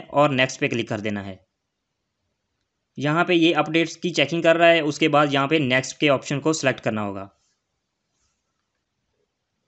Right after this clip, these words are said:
दोस्तों, यहाँ पे Android सिस्टम के रिलेटेड अगर कोई भी अपडेट होगी तो ये ऑटोमेटिकली डाउनलोड करके इंस्टॉल कर देगा।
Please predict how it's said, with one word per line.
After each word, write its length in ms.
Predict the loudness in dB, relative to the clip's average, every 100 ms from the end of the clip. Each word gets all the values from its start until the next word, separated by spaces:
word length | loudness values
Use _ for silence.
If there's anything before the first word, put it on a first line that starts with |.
| _ _ _
दोस्तों, 180 | -6 -2
यहाँ 200 | -2 -2
पे 140 | -2 -4
Android 280 | -2 -2 -2
सिस्टम 300 | -4 -6 -4
के 100 | -2
रिलेटेड 280 | -2 0
अगर 160 | 0 0
कोई 220 | 0 0
भी 120 | 2 0
अपडेट 300 | 0 -2 -2
होगी 240 | -2 -2
तो 80 | 0
ये 160 | 0
ऑटोमेटिकली 520 | 2 0 -2 -2 -2 0
डाउनलोड 340 | 0 0 -2
करके 260 | -2 -2 -4
इंस्टॉल 360 | -4 -2 -2
कर 140 | -4 -8
देगा। 240 | -8 -8